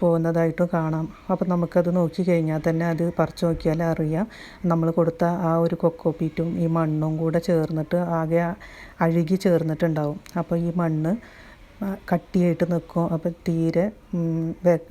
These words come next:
വേരോട്ടം ഉണ്ടാവില്ല. നമ്മുടെ ചെടികൾക്ക് വായു സഞ്ചാരമൊക്കെ കുറഞ്ഞിട്ടുണ്ടാവും. ആ സമയത്ത് ആണ് നമ്മുടെ ചെടികൾ കേടായി പോണത്. പക്ഷേ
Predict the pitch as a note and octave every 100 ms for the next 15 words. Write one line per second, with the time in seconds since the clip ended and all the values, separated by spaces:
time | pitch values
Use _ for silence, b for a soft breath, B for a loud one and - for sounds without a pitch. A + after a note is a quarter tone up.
0 | F3 E3 E3 D#3+ F3+ F3 D#3+ D#3+ E3 E3
1 | D#3+ E3+ E3+ D#3 D#3+ D#3+ D#3 F3 G3 B
2 | B F3+ D#3+ D#3 E3 E3 D#3+ D#3+ E3+ E3
3 | E3+ E3+ E3 E3 E3 E3 D#3+ D#3 D3+ -
4 | B B B - E3 F3 D#3+ D#3+ D#3+ -
5 | B3 E4 F3+ D#3+ E3 E3 D#3+ D#3+ E3+ D#3+
6 | D#3 F3+ G3 F3 D#3 D#3+ D#3 D3+ D#3+ D3+
7 | D#3 - B B B E3 -